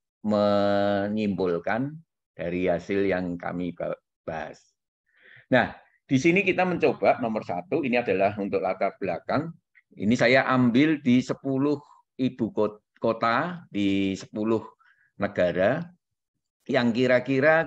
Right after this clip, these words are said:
ilustrasinya menarik. Bumi kita itu berada separuh tergenang air, separuh mengalami kekeringan. Ya, ini menarik sekali. Kenapa hal ini terjadi? Ya, itu karena kembali tadi sudah dijelaskan di depan.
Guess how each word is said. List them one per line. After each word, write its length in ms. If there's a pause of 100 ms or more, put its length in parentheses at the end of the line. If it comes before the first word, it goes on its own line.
(160)
ilustrasinya 720
menarik. 560 (720)
Bumi 400
kita 640
itu 240
berada 800
separuh 880 (240)
tergenang 640
air, 320 (400)
separuh 720
mengalami 560
kekeringan. 640 (240)
Ya, 160
ini 160
menarik 400
sekali. 560 (480)
Kenapa 400
hal 80
ini 240
terjadi? 720
Ya, 80
itu 160
karena 320
kembali 400
tadi 560 (240)
sudah 240
dijelaskan 720
di 240
depan. 400